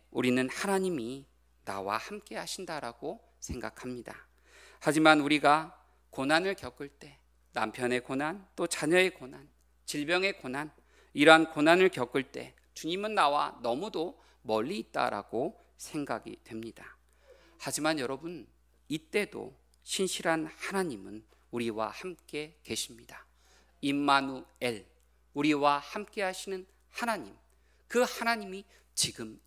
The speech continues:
이 자리, 여러분의 그곳 가운데 함께하고 계십니다. 주님은 고난 중에 우리를 택하시고, 우리를 훈련하시고, 우리를 가르치시고, 우리를 성결하게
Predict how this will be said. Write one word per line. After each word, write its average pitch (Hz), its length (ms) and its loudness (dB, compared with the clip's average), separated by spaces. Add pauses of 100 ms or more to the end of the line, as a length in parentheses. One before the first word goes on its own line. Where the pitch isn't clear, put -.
(100)
이 220 140 -4
자리, 196 280 -6 (480)
여러분의 104 520 -10
그곳 - 320 -12
가운데 202 480 -8 (240)
함께하고 120 920 -8
계십니다. 120 540 -12 (920)
주님은 165 600 4
고난 170 360 8
중에 190 240 4
우리를 151 560 2
택하시고, - 1040 -6
우리를 120 400 0
훈련하시고, 196 1080 -2 (220)
우리를 117 560 -6
가르치시고, 175 960 -8 (140)
우리를 110 420 -10 (240)
성결하게 196 920 -10